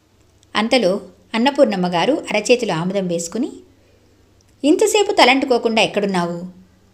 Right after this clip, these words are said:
అని ఆముదం తలకు పెడుతూ, "ఈ స్నానమైతే నీవు ఎక్కడున్నా ఏమీ పర్వాలేదు.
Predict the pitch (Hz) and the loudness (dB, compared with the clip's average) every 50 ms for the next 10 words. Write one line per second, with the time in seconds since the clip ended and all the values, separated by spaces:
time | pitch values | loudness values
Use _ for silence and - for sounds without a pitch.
0 | _ _ - 254 294 294 - - 170 165 180 196 208 214 208 208 165 156 160 185 | _ _ -6 -4 -4 -4 -4 -6 -6 -4 -4 -4 -4 -6 -6 -6 -8 -8 -8 -6
1 | - 175 160 180 - 302 359 - - - - _ _ _ _ _ _ _ _ _ | -6 -6 -6 -6 -6 -6 -6 -8 -10 -18 -20 _ _ _ _ _ _ _ _ _
2 | _ _ _ _ _ _ - 277 285 339 359 359 370 240 - - 226 233 214 180 | _ _ _ _ _ _ -4 0 2 2 4 2 2 0 0 0 0 0 -2 -2
3 | 180 180 247 285 403 427 - - _ _ _ - 311 359 403 339 254 208 196 - | -4 -4 -4 -4 -4 -6 -10 -16 _ _ _ -4 -2 0 0 2 0 0 -2 -2
4 | 220 220 226 233 262 269 214 - 185 214 214 - - 165 - 147 135 127 117 120 | -2 -2 -2 -2 -2 -2 -2 -4 -6 -8 -8 -10 -10 -10 -8 -8 -8 -10 -10 -14
5 | - | -18